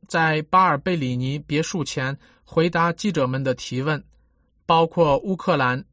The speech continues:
战争、和平方案、欧洲的角色，以及前往乌克兰访问的可能性。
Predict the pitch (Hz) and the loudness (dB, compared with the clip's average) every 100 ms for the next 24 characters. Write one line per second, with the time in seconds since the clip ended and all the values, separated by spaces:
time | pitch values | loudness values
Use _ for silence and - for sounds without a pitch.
0 | _ - 175 143 147 160 170 - _ _ | _ -2 0 0 0 0 0 -6 _ _
1 | - 175 185 185 175 185 185 185 135 - | -4 0 2 0 2 4 4 2 -2 -4
2 | _ _ 175 180 175 190 170 - - 131 | _ _ -2 -2 -2 -2 0 -2 -2 -2
3 | - 160 135 - _ _ _ 151 143 185 | -2 0 -2 -4 _ _ _ -8 -4 -4
4 | - 185 190 151 139 185 - 160 151 175 | -2 0 2 2 2 -2 -2 0 0 -2
5 | - 101 131 170 131 - 117 107 120 - | -2 -2 0 -2 -2 -4 -8 -6 -6 -4
6 | 156 | -6